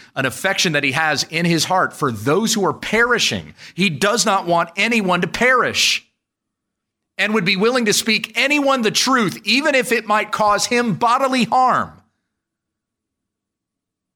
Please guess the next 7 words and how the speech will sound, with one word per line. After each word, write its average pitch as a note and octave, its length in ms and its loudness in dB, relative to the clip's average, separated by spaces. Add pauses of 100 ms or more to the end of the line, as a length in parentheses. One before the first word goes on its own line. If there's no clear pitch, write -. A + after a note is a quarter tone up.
(160)
because B2 320 -4
he D#3+ 120 2
wants C#3 440 0
them G#2+ 300 0
to A2+ 100 -2
be F#2+ 160 -6
saved. B2+ 720 -2